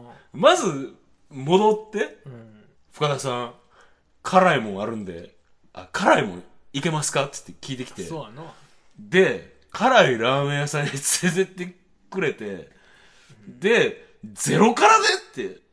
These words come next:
Speaker 2: いや、もうほんで、俺が、いや、
Speaker 1: うん。
Speaker 2: さ、人が食べるもんなんてとやかく言わへんよ、俺は。言う、
Speaker 1: うん。
Speaker 2: 言わへんけど、もう、「えー！」って声が出て、
Speaker 1: うん。
Speaker 2: 「お前、
Speaker 1: なるほどね。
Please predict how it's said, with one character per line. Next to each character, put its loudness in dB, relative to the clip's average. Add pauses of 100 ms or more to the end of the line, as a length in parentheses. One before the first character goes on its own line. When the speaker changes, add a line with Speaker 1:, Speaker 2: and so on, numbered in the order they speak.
(1160)
Speaker 2:
い -18
や、 -16
も -12
う -12
ほ -14
ん -10
で、 -8 (380)
俺 0
が、 0 (320)
い -20
や、 -8 (320)
Speaker 1:
う -18
ん。 -16
Speaker 2:
さ、 -8 (120)
人 -8
が -2
食 -4
べ -2
る -4
も 2
ん 0
な -2
ん -6
て -16
と -6
や 0
か -8
く -12
言 -6
わ 2
へ -4
ん 2
よ、 0
俺 -8
は。 -12 (640)
言 -10
う、 -6
Speaker 1:
う -6 (160)
ん。 -20
Speaker 2:
言 -2
わ 2
へ -4
ん -10
け -10
ど、 -8 (800)
も -6
う、 -10 (240)
「え 4 (280)
ー！」 4
っ -10
て -4
声 0
が 0
出 -2
て、 -8
Speaker 1:
う -14
ん。 -16 (220)
Speaker 2:
「お -4
前、 4
Speaker 1:
な 2
る 2
ほ -10
ど -14
ね。 -16